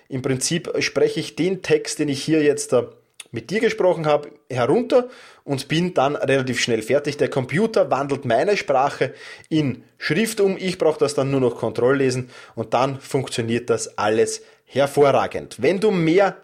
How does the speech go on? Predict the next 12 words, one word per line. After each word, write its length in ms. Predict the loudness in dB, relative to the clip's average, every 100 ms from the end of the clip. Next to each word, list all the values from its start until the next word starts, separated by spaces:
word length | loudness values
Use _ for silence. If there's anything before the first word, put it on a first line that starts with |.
| -6
Tipps 320 | -4 -2 -4
zu 120 | -2
diesem 380 | 0 0 -2 -2
Tooltip 500 | 0 0 2 -2 -2
hier 320 | -4 0 0 0
haben 320 | 0 0 0
willst, 340 | -2 -2 -4
dann 160 | -2 -2
geh 200 | 2 4
auf 220 | 4 2 -6 -20 -16
Spracherkennungssoftware 1200 | -8 0 2 2 0 0 -2 0 0 0 0 -2 -4 _ _
Punkt 340 | 0 0 -4